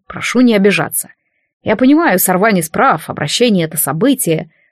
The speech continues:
но мы не можем сейчас позволить полноценного мероприятия". Аманда едва не вскрикнула от облегчения. Ей не придётся делать этого на глазах у толпы демонов. "Ничего, ничего", поспешно проговорила она, "я всё понимаю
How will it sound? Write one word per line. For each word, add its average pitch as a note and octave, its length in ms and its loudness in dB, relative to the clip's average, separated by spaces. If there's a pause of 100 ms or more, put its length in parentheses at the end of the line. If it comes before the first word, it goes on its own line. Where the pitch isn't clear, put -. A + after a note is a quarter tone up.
(120)
но - 80 -6
мы D#3 160 -4
не F#3+ 120 0
можем G#3+ 340 2
сейчас A3+ 360 -2
позволить A#3 500 0
полноценного A3+ 680 2
мероприятия". A3 880 -2 (760)
Аманда A3 340 2
едва G#3 360 2
не G3+ 120 2
вскрикнула F#3 580 -2
от F3 100 -2
облегчения. F#3 680 -2 (320)
Ей A3 280 0
не C#4+ 100 2
придётся B3+ 500 -2
делать A3+ 380 -2
этого G#3+ 240 -2
на G#3 100 -2
глазах G3+ 420 -2
у A#3+ 40 -4
толпы A#3+ 340 -2
демонов. G3 580 -2 (800)
"Ничего, G#3+ 520 2
ничего", C4+ 460 2 (240)
поспешно G3+ 440 -2
проговорила F#3 520 2
она, F#3 180 0
"я G3 200 0
всё - 260 -2
понимаю G#3 600 2